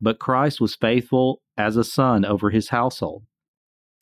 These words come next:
And we are that household if we hold on to our confidence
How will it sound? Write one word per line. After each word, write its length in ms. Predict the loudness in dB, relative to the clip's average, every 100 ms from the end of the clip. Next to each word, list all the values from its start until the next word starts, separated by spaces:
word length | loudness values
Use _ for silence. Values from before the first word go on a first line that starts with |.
| _
And 220 | -4 0 4
we 220 | 4 4
are 400 | 2 0 0 -2
that 300 | 0 -2 -2
household 520 | -4 -4 -6 -8 -8
if 80 | -4
we 140 | -2 -2
hold 380 | -2 0 0 2
on 240 | 2 2
to 180 | 0 0
our 180 | 2 -2
confidence 800 | -2 -2 -2 -4 -6 -10 -12